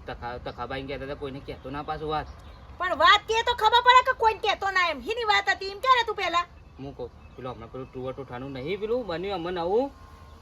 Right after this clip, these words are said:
Speaker 2: હોવે.
Speaker 1: એકદમ કોકના લઈ જઈને ટુવા ટુઠા ખાતા હતા બે જણો.
Speaker 2: ઓ, તારી.
Speaker 1: અને પાછો કોઈને કહેતો ના પાછો ને તખોબા પાસે મને બોલચી.
Speaker 2: કોણ હતી?
Speaker 1: શી ખબર, કોક ડ્રેસવાળી હતી અને જેવું પહેરેલું.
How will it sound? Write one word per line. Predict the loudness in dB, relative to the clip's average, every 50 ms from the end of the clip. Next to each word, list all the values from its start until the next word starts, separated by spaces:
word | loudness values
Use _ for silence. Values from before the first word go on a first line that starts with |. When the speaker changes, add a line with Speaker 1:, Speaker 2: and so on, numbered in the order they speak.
| -20 -18 -14
Speaker 2:
હોવે. | -12 -10 -10 -10 -10 -12 -14 -18 -20 -20 -20
Speaker 1:
એકદમ | -20 -18 -18 -18 -18
કોકના | -16 -16 -16 -16 -18 -20 -18 -16
લઈ | -16
જઈને | -16 -16 -16 -16
ટુવા | -14 -14 -14 -14
ટુઠા | -14 -16 -18 -18 -18
ખાતા | -18 -18 -16 -16 -14 -12
હતા | -12 -10
બે | -8 -8 -8 -8
જણો. | -10 -10 -12 -12
Speaker 2:
ઓ, | -12 -14 -18 -20 -20 -20 -20 -20 -20 -20 -18 -18 -18 -18 -18 -18 -18 -18 -20 -20 -20 -20 -20 -20 -20 -20 -20
તારી. | -20 -18 -18 -18 -18 -18 -18 -16 -16 -14 -14 -14 -14 -14 -14 -14 -14 -16 -18 -18 -18 -18 -18 -18 -18 -20 -18 -16 -16
Speaker 1:
અને | -16 -14
પાછો | -14 -16 -16 -18 -18 -16
કોઈને | -16 -12 -10
કહેતો | -8 -8 -6 -6 -6 -6
ના | -6 -4
પાછો | -4 -4 -4 -4 -6
ને | -8 -10 -10
તખોબા | -12 -12 -12 -10 -8 -6 -6 -4
પાસે | -4 -4 -4 -4
મને | -6 -8 -8 -6
બોલચી. | -6 -6 -6 -8 -10 -12 -12 -12 -12 -14 -16 -18 -18 -20 -18 -16
Speaker 2:
કોણ | -12 -12 -10
હતી? | -10 -12 -12 -14 -14 -16 -16 -18 -18 -18 -16 -16 -16 -16 -16 -16 -16
Speaker 1:
શી | -16
ખબર, | -16 -14 -14 -12 -12 -12 -14 -14 -18 -18 -18 -16 -16
કોક | -16 -16 -16 -18 -18 -18 -18 -16 -14
ડ્રેસવાળી | -12 -12 -12 -12 -14 -14 -14 -14 -14
હતી | -14 -12 -12 -12 -10
અને | -12 -12 -14 -14 -14 -14 -14 -12
જેવું | -10 -10 -10 -10 -8
પહેરેલું. | -8 -8 -6 -6 -6 -4 -4 -4 -4 -4 -6 -6